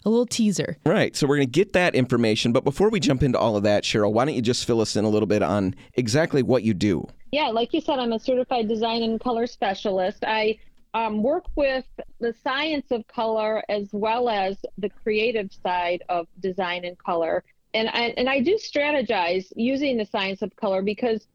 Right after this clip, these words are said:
Speaker 3: people talk about, um, undertones, and those are really just subjective because everybody sees color differently. So I work with hue families in the science of color,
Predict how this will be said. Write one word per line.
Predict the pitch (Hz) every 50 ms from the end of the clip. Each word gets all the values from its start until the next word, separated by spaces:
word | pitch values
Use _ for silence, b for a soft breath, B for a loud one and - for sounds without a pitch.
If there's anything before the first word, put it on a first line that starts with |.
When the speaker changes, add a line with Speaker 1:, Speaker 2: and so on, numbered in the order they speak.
| _ _ _ _ -
Speaker 3:
people | 339 349 - 381
talk | - 320 294 285 - -
about, | 208 208 202 202 190 175 - - - - - -
um, | 190 185 175 170 165 -
undertones, | - 277 320 330 254 220 - 214 180 185 185
and | 214 208 220
those | 247 277 277
are | 269 240
really | 226 233 233 226 226 226 214 208
just | 196 220 220 - _
subjective | - 202 180 - 202 196 220 - - 185 170
because | 180 - 208 196 - -
everybody | - 269 285 269 220 226 196 202
sees | - - 202 185 -
color | - - 202 185 175
differently. | 170 165 202 - - 214 - 160 156 160 165 - _ _ _ _ _
So | - - 240
I | 226 240
work | 277 269 339 370 349 -
with | 302 285 -
hue | - - 311 349
families | - - 202 190 185 185 190 202
in | 220 214 202
the | 202
science | 196 - 233 220 233 247 240 -
of | 247 220
color, | _ - 202 175 165 160 170 208 220